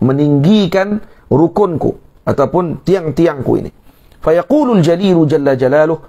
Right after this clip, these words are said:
maka Allah yang maha jalil menyebut, "Qad syayyattu," aku telah meninggikan, ay rafa'tu arkanak, telah mengangkat rukunmu, tiang-tiangmu.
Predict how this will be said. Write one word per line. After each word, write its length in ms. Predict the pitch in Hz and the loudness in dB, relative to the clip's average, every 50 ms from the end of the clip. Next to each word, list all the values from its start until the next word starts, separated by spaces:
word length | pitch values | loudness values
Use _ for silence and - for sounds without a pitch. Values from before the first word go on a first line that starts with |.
| - - _ _ _ _ - | -20 -20 _ _ _ _ -6
maka 240 | - 131 - 165 151 | -4 -4 -2 -2 -2
Allah 240 | - 156 156 160 156 143 | -2 0 -2 -2 0 0
yang 160 | 139 139 135 135 | 0 0 0 0
maha 240 | 131 131 131 127 | -2 -2 -2 -2
jalil 400 | 123 120 131 131 160 180 175 151 | 0 0 0 2 2 0 0 0
menyebut, 360 | 135 135 135 139 156 190 185 - - - - - - - - | 0 -2 0 0 0 -2 -2 -6 -12 -20 -20 -20 -20 -8 -6
"Qad 160 | 156 156 156 | -4 -4 -4
syayyattu," 1200 | - - 165 151 139 135 135 156 175 170 - - - 156 156 151 156 151 151 156 156 151 156 - - - - - - - | -4 -4 -2 -2 0 0 0 0 0 -2 -4 -4 -2 0 2 4 4 4 4 4 4 2 0 -2 -4 -8 -18 -20 -12 -8
aku 180 | 135 135 - 165 165 | -8 -4 -4 -4 -4
telah 240 | 165 156 160 160 147 | -2 -2 -2 -2 -2
meninggikan, 720 | 143 147 156 156 160 156 151 185 185 160 - 135 123 123 | -2 0 0 2 2 2 4 4 2 2 0 -2 -2 0
ay 80 | 143 156 | 0 0
rafa'tu 560 | 143 151 151 - 208 208 - 180 165 - 156 | 0 0 -2 -2 -2 -4 -4 -4 -2 0 0
arkanak, 640 | 143 139 135 139 151 127 120 107 - - - - - - - _ _ _ - - - | 0 0 0 0 0 0 0 -2 -6 -14 -18 -20 -20 -20 -20 _ _ _ -20 -8 -4
telah 160 | 117 123 135 | -2 -2 0
mengangkat 560 | 131 135 139 160 170 175 170 - 170 151 - | 0 0 -2 -2 -2 -4 -4 -4 -4 -4 -2
rukunmu, 560 | - 135 147 143 - 185 185 165 147 127 - - - - _ _ _ - - - | -2 -2 0 0 0 0 -2 0 -2 -2 -4 -6 -10 -16 _ _ _ -16 -6 -2
tiang-tiangmu. 800 | 156 175 180 170 160 - 170 170 180 180 175 160 143 127 - | 0 0 0 -2 -2 -2 0 0 2 0 0 -2 -2 -4 -4